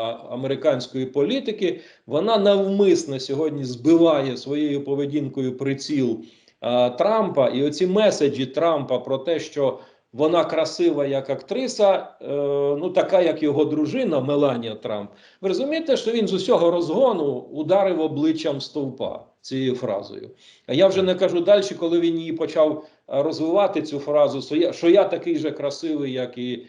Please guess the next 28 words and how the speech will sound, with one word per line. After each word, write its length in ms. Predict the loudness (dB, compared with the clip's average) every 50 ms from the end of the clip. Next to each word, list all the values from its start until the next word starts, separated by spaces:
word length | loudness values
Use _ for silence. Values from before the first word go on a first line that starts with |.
| _ _ -10
Гарріс. 440 | -6 -2 -2 -2 -2 -4 -6 -8
Ну, 100 | -8 -8
це 180 | -4 -2 -2 -4
ще, 520 | -4 -2 0 2 2 4 2 2 -2 -4 -8 -10
о, 540 | -10 -10 -8 -8 -8 -10 -10 -12 -12 -10 -8
ну, 100 | -8 -4
то 220 | -2 -2 -2 -2 -2 -6 -2
один 340 | -2 0 2 2 2 4 4
раз 180 | 4 4 2
довбанувся 640 | 2 0 0 0 0 0 0 0 0 -2 -2 -2 -2
головою, 480 | 0 0 0 0 0 0 0 0 0 0
а 20 |
тоді 240 | 0 -2 -4 -4 -4
ще 200 | 0 2 2 2
раз 160 | 2 0 -2
довбанувся 600 | -6 -8 -8 -6 -6 -6 -6 -6 -6 -8 -8 -6
головою 480 | -6 -4 -4 -4 -2 -2 -2 -2 -4 -4
в 40 | -6
стовп. 420 | -8 -8 -8 -6 -8 -8 -12 -16 -20 -20 -20 -20 -8 _
Такі 280 | -2 0 0 2 2 4
речі 640 | 6 8 8 8 6 4 2 -2 -4 -4 -4 -6 -12 -18 _ _ _ _ _ _ _ _ _ _ _ _ _ -6
можеш 360 | 0 2 2 4 4 2 2
говорити 520 | 2 2 2 4 4 2 2 0 0 -2
вже, 180 | -2 -2 -2 -4
коли 240 | -4 -2 -2 -2 -2
ти 140 | -2 -2
став 320 | -4 -2 -2 -2 -2 -2 -4
президентом, 720 | -6 -6 -6 -6 -8 -6 -8 -8 -8 -10 -14 -20 -20